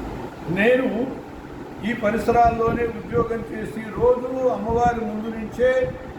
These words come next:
వెళుతూ ఉండేవాడిని. నా చిన్ననాట పంతొమ్మిది వందల డెబ్భై ఆ ప్రాంతాల్లో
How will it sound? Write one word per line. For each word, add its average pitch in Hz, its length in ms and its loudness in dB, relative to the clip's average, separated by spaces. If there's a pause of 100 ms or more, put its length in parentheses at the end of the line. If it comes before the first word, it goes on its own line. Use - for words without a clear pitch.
(340)
వెళుతూ 226 340 0
ఉండేవాడిని. 233 760 4 (1000)
నా 220 360 2
చిన్ననాట 247 480 4 (1400)
పంతొమ్మిది 233 320 6
వందల 202 180 2
డెబ్భై 208 340 2
ఆ 240 140 8
ప్రాంతాల్లో 226 1040 2